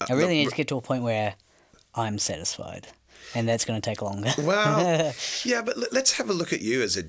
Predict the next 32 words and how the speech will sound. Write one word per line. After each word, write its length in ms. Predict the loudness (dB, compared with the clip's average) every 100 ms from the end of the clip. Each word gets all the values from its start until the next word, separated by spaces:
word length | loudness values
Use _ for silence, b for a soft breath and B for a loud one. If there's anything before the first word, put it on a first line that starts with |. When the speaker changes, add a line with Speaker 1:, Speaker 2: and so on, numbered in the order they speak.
| -6
Speaker 1:
as 160 | -4 -4
a 40 |
journey 380 | 0 0 2 0
as 140 | -2
a 60 | -2
whole. 420 | 0 0 0 -2 -10 _ -6
I 80 | -2
mean, 340 | 0 0 -4 -10
let's 260 | -6 -2 0
just 220 | 2 0
be 100 | -2
really 400 | -6 -2 0 0
real 320 | 0 2 0
here. 320 | -2 -4 -4 -6 -12 -6
Speaker 2:
Hmm. 240 | -4 -2 -4 -6 B B B -6
Speaker 1:
You 140 | -2
come 240 | 0 0 -2
from 180 | -2 -4
a 40 |
place 380 | -6 -8 -4 -2
where 100 | -2
you 160 | -4 -4
thought 260 | -2 -4
you 120 | -2 -2
were 80 |
unworthy. 440 | -2 -2 -4 -4 -6
You 160 | -6
come 220 | -4 -6 -4
from 200 | -6 -4
a 40 |
Speaker 2:
Hmm. 160 | -4 -4
Speaker 1:
place 360 | -2 0 0